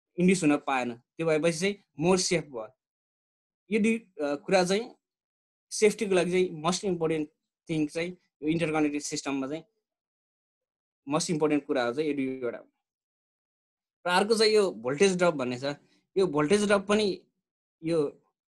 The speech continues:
नेसनल इलेक्ट्रिक कोडले चाहिँ एउटा डिजाइन गरेको छ। डिसी साइडतिर चाहिँ टू पर्सेन्ट गरेको छ। यसले चाहिँ के कुरा चाहिँ, अ, के कुरालाई चाहिँ इङ्गित गर्छ भन्दाखेरि चाहिँ जस्तै तपाईँले एउटा कन्डक्टर चाहिँ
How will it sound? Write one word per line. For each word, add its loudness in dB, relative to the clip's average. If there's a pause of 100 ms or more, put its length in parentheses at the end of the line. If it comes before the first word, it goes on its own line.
नेसनल 2
इलेक्ट्रिक 2
कोडले 2
चाहिँ -4
एउटा 0
डिजाइन 0
गरेको -4
छ। -14 (320)
डिसी 2
साइडतिर 2
चाहिँ 0
टू -2
पर्सेन्ट 0 (800)
गरेको 2
छ। -6
यसले 2
चाहिँ 4 (640)
के 4
कुरा 6
चाहिँ, 2
अ, -6 (1080)
के 2
कुरालाई 4
चाहिँ 2 (240)
इङ्गित 2
गर्छ 2
भन्दाखेरि -2
चाहिँ -2
जस्तै -2
तपाईँले -2
एउटा 0 (400)
कन्डक्टर 4
चाहिँ -2